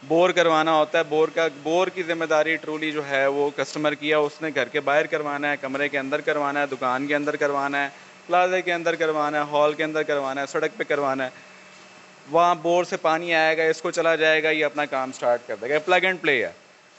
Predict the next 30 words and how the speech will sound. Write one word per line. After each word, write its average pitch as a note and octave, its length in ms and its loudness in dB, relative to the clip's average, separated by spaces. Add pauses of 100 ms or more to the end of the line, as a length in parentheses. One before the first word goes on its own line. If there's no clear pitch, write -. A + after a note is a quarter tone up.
(140)
plug F3 140 4
and F#3 200 0
play E3+ 100 -6
है, F3 280 4
आपने D#3+ 400 2
switch D#3+ 260 -6
on E3+ 240 2
करना, E3 200 0
ये E3 120 2
अपना D3+ 240 2
काम C#3 260 -2
शुरू C#3 200 -10
कर A#2+ 140 -2
देगा। G2 300 -6 (360)
ठीक D3+ 180 -2
है, E3+ 60 4
आपने D3+ 440 2
इसके D#3+ 200 -4
ऊपर D3+ 160 -2
बैठना D3+ 420 2
है, D3+ 120 0
नहीं D#3 180 -2
बैठना, D3 440 2
आपने D3 140 -4
पानी D3+ 320 -4
की D#3 80 -4
सप्लाई C#3+ 400 0
देने D3 200 -4
जाना C#3 280 -4
है, D3 180 -4